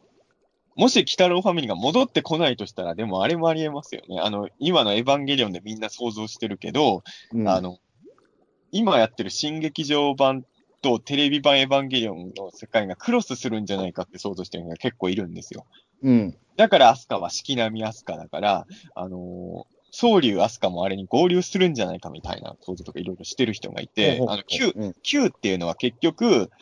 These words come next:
Speaker 1: あの、新劇場版のシンジ君が旧劇場版の世界線に行っちゃったからあんな悲惨なことになっちゃってるんじゃないかみたいなね。そういう
Speaker 2: はあはあ、なるほど。
Speaker 1: そうしてる人結構いるけど、その考えで言うと、もしね、あのー、鬼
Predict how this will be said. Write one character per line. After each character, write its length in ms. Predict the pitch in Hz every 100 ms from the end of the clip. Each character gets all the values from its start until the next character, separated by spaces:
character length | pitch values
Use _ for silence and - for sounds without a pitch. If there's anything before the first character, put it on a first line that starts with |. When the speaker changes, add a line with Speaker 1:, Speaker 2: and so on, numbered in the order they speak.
| _
Speaker 1:
あ 120 | -
の、 80 | 107
新 300 | 107 - 240
劇 280 | 226 233 226
場 180 | 214 220
版 240 | 202 202
の 80 | 190
シ 220 | 190 190
ン 80 | 180
ジ 120 | 117
君 260 | - 101 98
が 240 | 117 104
旧 340 | 92 - 247 220
劇 320 | 156 139 170
場 260 | 156 170 160
版 380 | 165 165 160
の 100 | 170
世 160 | 165 175
界 280 | - 170 160
線 200 | 139 107
に 100 | 107
行 60 |
っ 20 | -
ち 120 | 147
ゃ 60 |
っ 20 | 131
た 120 | 143
か 100 | 117
ら 140 | 101 104
あ 60 |
ん 80 | 123
な 80 | 123
悲 20 |
惨 260 | - 131 120
な 100 | 107
こ 120 | 110
と 80 | 110
に 100 | 107
な 80 |
っ 60 | 101
ち 80 | -
ゃ 40 |
っ 40 | 98
て 100 | 98
る 140 | 95
ん 40 | 90
じ 60 |
ゃ 40 | 92
な 80 |
い 40 | 85
か 120 | 87
み 100 | 90
た 140 | -
い 40 | -
な 120 | -
ね。 140 | 135 - - - -
そ 120 | 131
う 40 |
い 0 |
う 40 | 131
Speaker 2:
は 80 | 151
あ 20 |
は 160 | 117 113
あ、 40 |
な 60 | 120
る 60 |
ほ 80 | 117
ど。 120 | 85
Speaker 1:
そ 60 | - 117
う 20 |
し 60 |
て 80 | -
る 60 | -
人 100 | 92
結 220 | 135 -
構 100 | 92
い 60 | 95
る 120 | 107
け 160 | 85
ど、 300 | 80 117 87 - - -
そ 120 | - 208
の 120 | 240
考 260 | 254 240
え 80 | 226
で 60 | 143
言 60 |
う 20 | 107
と、 320 | 120 101 -
も 140 | 185
し 160 | 285 139
ね、 180 | 117 117 _ _ -
あ 180 | 101
の 80 | 98
ー、 20 |
鬼 640 | 95 92 92 60 64 50